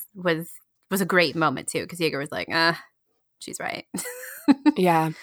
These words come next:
Speaker 2: I, I loved that moment. It was, actually, this episode was the first time I really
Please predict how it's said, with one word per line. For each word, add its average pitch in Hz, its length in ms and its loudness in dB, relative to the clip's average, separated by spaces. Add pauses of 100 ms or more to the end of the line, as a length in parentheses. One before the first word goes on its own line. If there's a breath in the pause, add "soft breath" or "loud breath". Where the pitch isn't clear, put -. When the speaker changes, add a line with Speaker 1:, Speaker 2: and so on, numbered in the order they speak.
(140 loud breath)
Speaker 2:
I, 214 260 10
I - 20 10
loved 190 260 8
that 160 140 6
moment. 160 440 6
It 226 80 8
was, 220 160 6 (400 loud breath)
actually, 269 320 6
this 320 160 4
episode 196 320 2
was 180 100 0
the 185 100 -4
first 170 280 2
time 165 160 2
I 160 60 4
really 160 520 2